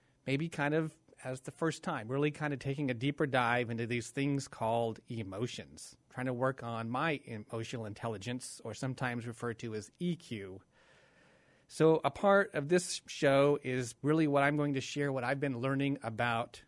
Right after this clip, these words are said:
emotions and what I've been experiencing. And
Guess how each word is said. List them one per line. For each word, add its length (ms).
emotions 840
and 200
what 160
I've 180
been 300
experiencing. 800
And 480